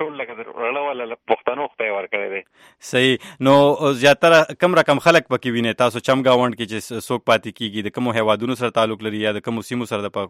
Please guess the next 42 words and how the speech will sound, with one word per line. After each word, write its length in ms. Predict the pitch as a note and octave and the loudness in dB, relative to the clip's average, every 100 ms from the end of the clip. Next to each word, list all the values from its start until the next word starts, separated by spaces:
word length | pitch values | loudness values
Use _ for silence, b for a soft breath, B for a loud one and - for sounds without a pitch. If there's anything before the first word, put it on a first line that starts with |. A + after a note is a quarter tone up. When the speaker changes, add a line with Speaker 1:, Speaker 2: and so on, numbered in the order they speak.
| G2 | -6
Speaker 2:
پاکستانیان 600 | F#2+ F#2 G2+ A2 A#2 A2 | -8 -8 -8 -4 -6 -6
دي، 60 | G#2 | -8
نو 80 | - | -8
کم، 120 | A#2 | -8
کم، 300 | G#2+ - B2 A2+ - | -6 -6 -6 -8 -6
کم 120 | C3 | -4
ځای 120 | B2 - | -4 -2
خلک 200 | G#2+ G2 | -4 -2
زیات 200 | G#2 - | -4 -4
وینئ 200 | G2+ F#2 F#2 | -10 -10 -10
دغلته 280 | F#2 F2 | -10 -12
کې؟ 480 | F2 F2 _ _ C3 | -16 -18 _ _ -12
Speaker 1:
یاره 140 | D3 E3 | -10 -10
موږ 200 | F3 E3+ | -14 -12
سره 200 | E3 C3+ | -10 -8
خو 80 | C3+ C#3 | -8 -8
زیات 220 | D#3 - | -10 -6
تر 160 | D#3 C3 | -8 -6
چې 100 | C3+ | -8
دی 120 | D3+ | -8
د 160 | C#3 C#3 | -10 -12
شینکي 340 | A#2 A#2 E3+ E3+ | -12 -12 -10 -8
خلک 240 | E3 D#3 B2 | -8 -10 -10
ډېر 240 | C#3+ D3+ C3+ | -8 -8 -6
دی 140 | C#3+ B2 | -10 -8
او 160 | A2+ G#2+ G#2 | -8 -10 -10
د، 120 | G#2 G#2 G#2 G2+ G2+ _ B _ _ _ A2 G#2 | -10 -8 -8 -12 -14 _ B _ _ _ -8 -6
د 20 | G#2+ A2+ A2 A2 G#2+ G2 _ _ _ A2+ | -4 -4 -4 -6 -8 -12 _ _ _ -2
توابۍ 460 | G#2+ A2 A#2 D3+ C#3+ | -2 -2 -4 -8 -8
شو، 140 | D3 C3+ B2+ A2+ _ | -10 -8 -10 -14 _
Speaker 2:
مهم. 260 | A2+ A2 C3 | -10 -6 -2
Speaker 1:
لاهور 400 | G#2+ A2+ C3 C#3 C3+ | 0 0 -2 -4 -6
شو، 120 | C3+ A#2+ - b b | -6 -6 -12 b b
Speaker 2:
ښه. 120 | - B2 | -2 2
Speaker 1:
او 140 | G#2 G2+ | 2 2
د 80 | G#2+ | 0
توډیري 340 | A2+ A2+ B2+ D3 | -2 -4 -4 -2
خلک 220 | D#3+ C#3 - | -2 -4 -8
پکې 160 | B2+ C3 A#2+ | -8 -6 -4
بیا 100 | A#2+ | -6
هم 840 | C3+ C3 B2 A#2 G#2+ G2 - G2+ | -8 -14 -16 -16 -18 -20 -16 -2
ډېر 200 | G#2+ G#2+ | 0 0